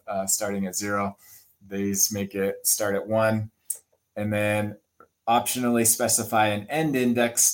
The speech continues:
to, um, stop. So that's the index of the, the last element that you want.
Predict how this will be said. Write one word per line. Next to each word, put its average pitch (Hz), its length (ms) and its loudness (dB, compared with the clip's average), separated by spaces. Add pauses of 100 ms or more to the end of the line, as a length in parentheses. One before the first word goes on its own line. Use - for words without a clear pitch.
to, 104 520 -2 (220)
um, 95 340 -2
stop. - 680 6 (360)
So - 180 0
that's 101 300 2
the 107 160 0
index 107 420 0
of 101 300 -4
the, 98 320 -4
the 98 80 -4
last 107 400 2
element 101 420 -2
that 95 140 -6
you 95 100 -10
want. 107 360 -2